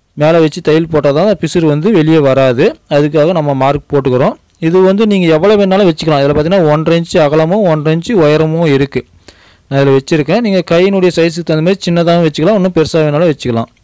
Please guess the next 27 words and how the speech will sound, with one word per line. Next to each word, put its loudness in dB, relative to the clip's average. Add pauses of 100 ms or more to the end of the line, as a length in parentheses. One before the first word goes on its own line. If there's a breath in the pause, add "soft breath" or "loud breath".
(320 soft breath)
இப்போ -4
இதுல 2
பார்த்தீங்கன்னா 0
அகலம் 0
ஒரு 2
அஞ்சு -4
இன்ச்சுக்கு -4
இது, 0 (160)
ப்ளவுஸோட 2
உயரத்துக்கு 0
தகுந்த 0
மாதிரி 2
வச்சிருக்கேன். -4 (1120 soft breath)
இப்போ -6
first -2
அந்த 2 (100)
V 2 (120)
shape, 0 (220)
சரிங்களா? 0 (100)
அந்த -4 (120)
ஒன்றரை -2
இன்ச்சுக்கு -4 (540 soft breath)
நம்ம -2 (100)
அந்த 2 (380)
V -2
shape -2
வைக்கிறதுக்காக 0